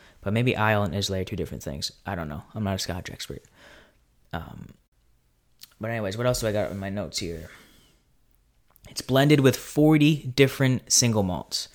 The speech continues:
That is something I read on Twitter. So I don't know if it's true, but with me,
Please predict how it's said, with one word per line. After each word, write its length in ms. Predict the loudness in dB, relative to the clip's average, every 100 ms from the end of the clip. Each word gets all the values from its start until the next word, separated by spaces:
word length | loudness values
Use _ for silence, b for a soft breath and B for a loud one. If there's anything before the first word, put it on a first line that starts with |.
| b b b b
That 200 | 2 4
is 140 | 6 4
something 580 | 2 2 0 0 0 -2
I 180 | 0 0
read 420 | 2 4 4 2 -6 -2
on 300 | 0 0 -4
Twitter. 400 | -4 -4 -4 -12 _ _ _ _ _ _ _ _ _ _
So 140 | -6 0
I 20 |
don't 140 | 4
know 100 | 4
if 80 | 4
it's 140 | 2
true, 340 | 0 -2 -4 -6 _ _
but 340 | -6 -6 -8 _ _ _ _ _ _ _ _ _ _ -6
with 180 | -4
me, 320 | 0 2 0